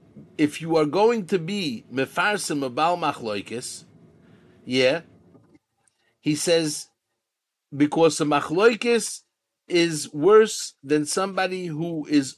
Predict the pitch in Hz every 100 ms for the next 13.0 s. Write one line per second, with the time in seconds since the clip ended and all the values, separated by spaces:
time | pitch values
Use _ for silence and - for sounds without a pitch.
0 | _ 165 185 170 170 156 139 139 127 127
1 | 143 190 185 170 156 147 139 131 127 143
2 | 156 170 147 156 - 143 135 143 117 101
3 | 98 95 90 - _ _ _ _ _ _
4 | _ _ _ _ - 135 147 139 147 131
5 | 147 180 190 156 190 160 117 110 - 110
6 | 107 _ _ _ _ - 139 147 147 156
7 | 170 180 214 175 196 196 185 156 151 139
8 | 151 139 131 117 170 165 175 156 156 151
9 | 156 156 143 156 156 147 143 143 139 -
10 | - - 127 143 139 151 160 - - 147
11 | 147 143 - 147 147 151 131 139 131 147
12 | 143 143 131 127 127 120 104 95 95